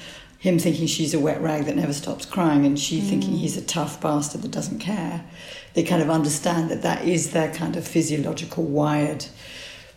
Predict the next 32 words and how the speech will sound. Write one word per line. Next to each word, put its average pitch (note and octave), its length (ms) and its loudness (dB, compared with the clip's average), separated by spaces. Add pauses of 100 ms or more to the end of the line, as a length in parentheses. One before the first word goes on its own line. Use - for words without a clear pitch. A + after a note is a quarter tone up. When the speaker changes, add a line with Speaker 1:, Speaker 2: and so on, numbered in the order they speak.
(340)
Speaker 1:
tendency. D3+ 760 4 (760)
And F3 160 4
the F3 60 8
last G#3 440 8
bit E3+ 180 4
of - 120 -6
it - 180 -2
is D3+ 260 0
that - 180 0
children F3+ 760 6
very F3 400 6
naturally F3 840 0
hop - 540 0
between D#3 380 2
the C#3 80 2
two. C#3 360 -2 (640)
Speaker 2:
Mm. G3+ 220 0
Speaker 1:
Children F#3+ 420 4
very E3+ 240 8
naturally D#3+ 520 2
feel D#3 220 2
very D3+ 220 0
sad. - 500 -4 (140)
It's - 120 -4
like - 140 -4 (320)
jumping D#3 360 2
in D#3 80 2
a D3 60 2
puddle. E3+ 460 -4 (720)
And D#3 300 4
very D#3+ 500 4
naturally E3 640 2